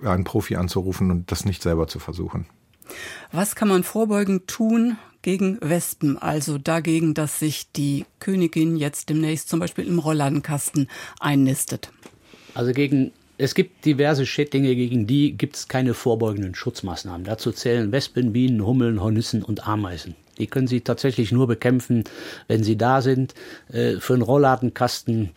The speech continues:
Speaker 3: wäre vielleicht eine Möglichkeit, äh, eine Bürstenleiste anzubringen oder eine Gummilippe.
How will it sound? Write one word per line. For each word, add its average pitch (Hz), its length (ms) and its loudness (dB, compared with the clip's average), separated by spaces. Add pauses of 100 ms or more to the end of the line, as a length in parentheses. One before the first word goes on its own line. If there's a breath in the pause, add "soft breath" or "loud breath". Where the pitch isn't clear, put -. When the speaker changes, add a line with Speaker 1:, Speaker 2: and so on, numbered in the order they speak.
(320 loud breath)
Speaker 3:
wäre 123 400 4
vielleicht 131 560 2
eine 113 120 2
Möglichkeit, 117 760 0
äh, 107 320 0
eine 113 300 0
Bürstenleiste 123 720 2
anzubringen 113 520 0
oder 113 180 2
eine 117 140 2
Gummilippe. 117 680 2